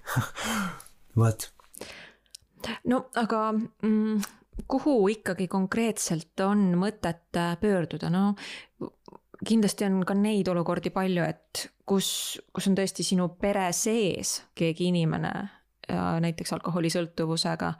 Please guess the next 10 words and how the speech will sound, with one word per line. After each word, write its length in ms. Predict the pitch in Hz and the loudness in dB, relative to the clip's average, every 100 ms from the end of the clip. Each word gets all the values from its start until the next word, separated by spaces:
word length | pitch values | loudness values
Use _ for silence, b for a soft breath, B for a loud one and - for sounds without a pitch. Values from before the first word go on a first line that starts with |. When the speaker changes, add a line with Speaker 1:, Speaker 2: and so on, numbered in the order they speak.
| B B B B | B B B B
Speaker 2:
ja, 180 | - 170 165 165 | 0 2 4 2
ja 120 | 165 | 0
see 380 | 180 175 175 170 | 0 0 0 -2
ikkagi 220 | 175 175 | -2 0
tugevalt 460 | 185 180 170 165 | 0 0 0 -2
juba 260 | 165 165 175 | -4 0 0
mõjutab, 520 | 170 170 165 170 165 | 2 0 -2 -4 -4
äh, 200 | - 175 170 | -2 -2 0
pereelu. 560 | 202 220 185 175 170 165 B B B B B | 0 0 2 2 2 0 B B B B B
Mm, 720 | - 165 165 160 160 160 - | 0 4 6 4 2 0 0